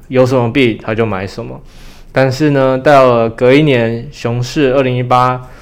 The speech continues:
来临的时候，几乎百分之八十六都已经跌破当时它的发行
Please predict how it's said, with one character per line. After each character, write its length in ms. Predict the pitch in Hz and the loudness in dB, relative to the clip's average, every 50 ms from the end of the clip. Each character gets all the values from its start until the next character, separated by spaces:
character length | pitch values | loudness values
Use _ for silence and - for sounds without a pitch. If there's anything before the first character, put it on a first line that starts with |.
| - - - - | -20 -20 -20 -10
来 240 | - 113 104 107 123 | -4 -2 0 2 2
临 180 | 143 135 127 123 | 2 0 -2 -2
的 100 | 123 123 | -4 -4
时 200 | 117 - 127 131 | -4 -4 -4 -2
候， 360 | 123 143 135 113 104 107 - - - - | 0 0 0 0 -2 -6 -12 -18 -20 -14
几 200 | - - 147 143 | -4 -2 -2 0
乎 240 | 139 147 143 143 147 | 0 0 -2 -2 -2
百 300 | 143 - - 107 98 98 | -4 -4 -4 -4 -4 -4
分 160 | - 123 127 | -4 -4 -2
之 120 | 123 143 143 - - - | -2 -2 -4 -4 -10 -4
八 200 | - 165 165 170 | 0 2 2 2
十 140 | 170 - 139 | 0 -2 -2
六 380 | 123 131 135 127 113 107 - - | -2 0 2 2 0 -2 -6 -8
都 200 | - 123 120 117 | -4 -2 -2 -2
已 40 | 117 | -2
经 200 | 110 117 120 123 | -4 -4 -6 -6
跌 220 | 120 - 113 101 101 | -6 -6 -6 -6 -6
破 180 | - 131 120 | -6 -8 -6
当 240 | 110 117 107 107 101 | -4 -4 -4 -6 -6
时 80 | 104 104 | -8 -8
它 160 | 104 110 107 | -6 -4 -4
的 80 | 104 | -6
发 280 | 98 - - 107 104 107 | -6 -6 -6 -4 -4 -4
行 160 | 104 - - | -6 -8 -14